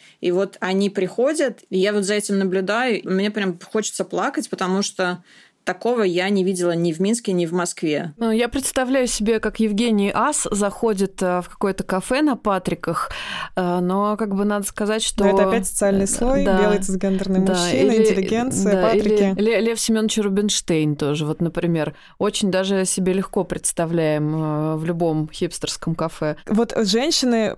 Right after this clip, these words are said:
Speaker 3: в-, возрастные жен-, во-первых, как их правильно называть? Пожилые же не очень правильно, или нормально это слово?
Speaker 2: Нет, это плохое слово. Аня, я помню,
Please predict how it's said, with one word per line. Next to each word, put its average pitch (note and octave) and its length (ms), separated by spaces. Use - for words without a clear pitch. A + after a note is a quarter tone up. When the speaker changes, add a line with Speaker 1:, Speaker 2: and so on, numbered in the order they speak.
Speaker 3:
в-, - 640
возрастные G#3+ 420
жен-, C4+ 160
во-первых, G#3 280
как C4 140
их - 60
правильно B3 220
называть? G#3+ 400
Пожилые G3+ 460
же F#3+ 360
не F3+ 160
очень G3 280
правильно, D3+ 520
или D#3+ 140
нормально F3 420
это D3+ 180
слово? D#3 400
Speaker 2:
Нет, G3+ 260
это G3+ 140
плохое A3+ 380
слово. E3+ 440
Аня, F3+ 640
я F3 240
помню, F3 460